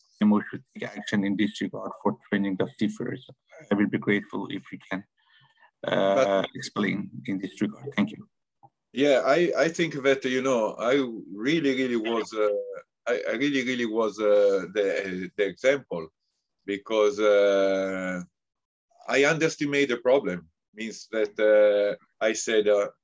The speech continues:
Speaker 2: "Could not happen to me," and it ha-, it happened. So I, from that point, uh,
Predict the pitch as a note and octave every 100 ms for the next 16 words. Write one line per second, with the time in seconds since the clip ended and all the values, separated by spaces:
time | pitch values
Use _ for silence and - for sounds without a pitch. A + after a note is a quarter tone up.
0 | _ _ - - - _ _ _ _ C#3
1 | B2 D3 C#3+ C3+ - A#2+ F#2 A2 C#3 F#2+
2 | D#2+ _ _ C#3 C3+ - C3 C3+ - A#2
3 | C#3 C3+ D#2+ D#2+ _ _ _ _ D3 C3
4 | - C3 D#3+ D#3+ E3 - - - B2+ A#2+
5 | C#3+ E3 _ F3 F3 C3+ A#2+ A#2+ C3+ D3+
6 | F3 _ _ _ _ _ B2 A#2 A2+ A2+
7 | A2 A2